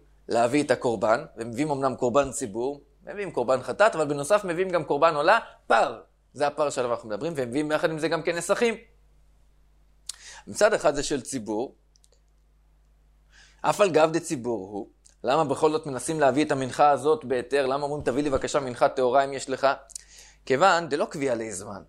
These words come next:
אתה לא חייב להביא את זה בתאריך מסוים, את הקורבן הזה או את המנחה הזאת. אתה יכול להביא את זה באיזה זמן שאתה רוצה. לכן, מהדרינן. לפחות מנסים להביא מנחה אחרת.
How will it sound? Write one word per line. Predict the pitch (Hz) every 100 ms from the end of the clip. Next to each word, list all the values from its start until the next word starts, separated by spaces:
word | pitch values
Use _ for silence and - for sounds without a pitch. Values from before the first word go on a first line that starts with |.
| _
אתה | -
לא | 127
חייב | 220 202
להביא | 165 143
את | 143
זה | 127
בתאריך | 127 123 117 139 147
מסוים, | 127 - 131 120 95 -
את | 131
הקורבן | 117 113 110 131 117 123 117
הזה | 101 104
או | 113
את | 117
המנחה | 117 117 131
הזאת. | 110 98 95
אתה | -
יכול | 127 156
להביא | 170 160
את |
זה | 151
באיזה | 156 160
זמן | 160 175
שאתה | 165 175
רוצה. | 202 196 262 - - _ _ _ _ _ _ _
לכן, | 127 170 262 240 226 214 _ _ _ _ _ _ _ _ _ _ _ _
מהדרינן. | 123 123 113 120 113 95 - _ _ _ _
לפחות | - 190 185
מנסים | 156 143 139 - 277 240
להביא | 196 180 220 202 196 - -
מנחה | 120 135 - 160
אחרת. | 139 151 131 117 -